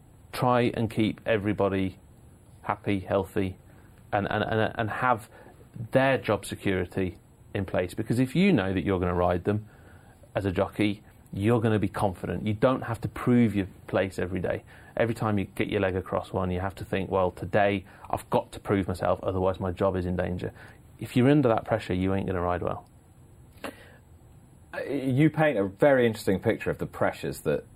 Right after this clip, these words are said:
Speaker 2: that trainers are under on a day-to-day basis, and you are one of the most successful operators in the country. Do you ever sit back and think, "Well, if it's like this for me, what's it like for the guy or girl trying to make life work with twenty-five, thirty horses"?
Speaker 1: I say it all the time.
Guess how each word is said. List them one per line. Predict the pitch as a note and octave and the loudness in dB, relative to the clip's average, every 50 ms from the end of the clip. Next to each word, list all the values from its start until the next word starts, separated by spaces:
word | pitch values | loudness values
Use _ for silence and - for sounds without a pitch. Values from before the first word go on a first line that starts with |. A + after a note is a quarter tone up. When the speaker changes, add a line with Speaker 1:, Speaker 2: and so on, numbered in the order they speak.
| - - | -10 -6
Speaker 2:
that | E2+ E2 - | -4 -4 -2
trainers | - - F#2 E2 D#2 D2 C#2+ | 0 0 0 0 0 -2 -2
are | D#2+ D#2 D#2+ | 0 0 0
under | D#2+ D2+ D2+ D2+ | 0 0 0 0
on | D2+ D2+ | 0 0
a | D2+ | 0
day-to-day | C#2+ E2 D2+ C#2+ - D#2+ C#2+ D2+ D2+ | 0 0 -2 -2 -2 -2 -2 0 0
basis, | C#2+ E2 D#2+ D2 - D#2 - | 2 2 0 0 0 -4 -6
and | D2 E2+ F2+ | -4 0 2
you | F#2+ A2 G#2+ F#2 | 4 4 4 6
are | F2+ | 6
one | F2+ F2+ F2 | 4 4 2
of | E2 | 2
the | E2 | 0
most | E2+ E2 D#2 - | 0 -2 -2 -4
successful | - - - - - - - F#2+ - - - E2 | -6 -10 -10 -8 -6 -4 -4 -4 -4 -4 -2 0
operators | D#2+ D#2+ - E2 D2+ D2 C#2+ D#2 | 0 0 2 0 0 0 0 -2
in | D#2 D#2 | -4 -4
the | D2 C#2+ | -4 -2
country. | - F#2 F2 D2 - - A#1+ - - - - - - - - | -2 -4 -4 -4 -6 -8 -8 -8 -10 -14 -20 -20 -20 -10 -2
Do | - G#2 | 2 6
you | G#2 A2 | 6 6
ever | A2+ G#2+ | 6 4
sit | G2+ - - F#2+ D#2 | 2 0 0 0 2
back | - F#2+ F2+ - - | 2 0 0 0 -4
and | E2 D#2 | -10 -6
think, | - F#2 D2+ D#2+ | -4 -4 0 2
"Well, | F#2+ F#2+ | 2 2
if | F#2 - | 2 2
it's | F#2 - - | -2 0 2
like | B2+ A#2 F#2+ F2+ | 2 2 2 0
this | F#2 - | -2 -4
for | - E2+ | -4 -2
me, | F2 F2 E2 | 0 0 2
what's | D2+ F2+ F2+ - - | 4 2 2 2 0
it | F2 | 0
like | F2+ F2+ E2 C#2+ | 2 2 0 0
for | - E2 | -2 -4
the | D#2 D#2 | -2 0
guy | D#2+ F2 E2+ E2 D#2+ D#2 D2+ C#2+ - - - - - - - - - - - - - - - | 0 2 2 2 2 2 0 -2 -6 -12 -20 -20 -20 -20 -20 -20 -20 -20 -20 -20 -20 -8 -2
or | - F#2 E2 D#2+ D#2 D2+ D2 C#2+ - - - - - | 2 4 4 4 4 2 2 0 -4 -14 -14 -4 0
girl | G2+ F2+ E2+ D#2+ D2+ D#2+ | 2 4 4 4 2 2
trying | - - F#2+ F2 | 0 -2 -2 0
to | E2 | 2
make | E2+ E2+ D#2 - - - - - - - - - - - - | 0 0 0 -2 -6 -16 -20 -20 -20 -20 -20 -20 -14 -6 0
life | F2+ F2 E2+ D#2+ - - | 2 2 2 2 0 0
work | E2+ F2 E2+ D#2+ - | 2 2 4 4 2
with | - D#2+ D#2 D2+ - - - - - - - - - - - | 2 0 0 0 -2 -4 -12 -20 -20 -20 -20 -20 -20 -12 -6
twenty-five, | - E2+ D#2+ D#2 - F2 D#2 D2+ - | -4 -2 -2 -2 0 0 0 0 0
thirty | - E2+ D#2+ C#2+ C#2 | 0 0 0 0 -2
horses"? | F2+ F2+ - - - - - - - - | -4 -6 -8 -8 -12 -18 -18 -20 -20 -16
Speaker 1:
I | - | -10
say | - - C#3+ C#3 | -2 2 4 4
it | A#2+ - | 6 6
all | - B2+ C3 A#2 | 4 2 2 2
the | G2 F#2+ | 0 0
time. | - A#2 A2+ F#2+ F2+ | 0 0 0 0 -2